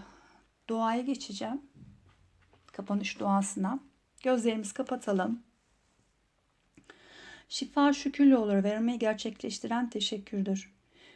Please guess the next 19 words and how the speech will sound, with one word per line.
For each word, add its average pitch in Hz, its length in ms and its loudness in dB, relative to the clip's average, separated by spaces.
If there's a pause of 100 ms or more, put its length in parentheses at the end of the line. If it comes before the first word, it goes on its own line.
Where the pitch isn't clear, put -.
(320)
Gözlerimiz 226 520 2
kapalı 247 640 2
ve 269 100 0
taç 294 240 0
çakramızı 214 500 -4
açıyoruz. 196 640 -4 (200)
Başımız 285 340 2
üzerindeki 262 560 4
ruh 269 220 8
yıldızından 214 560 0
gelip 202 360 2
tepe 294 200 -2
çakradan 269 600 0
nazikçe 214 500 -4
içimize 202 480 -2
akan 202 440 -4 (680)
Allah'ın 247 340 2
sevgisini 214 640 -2
duyumsayın. 208 680 -4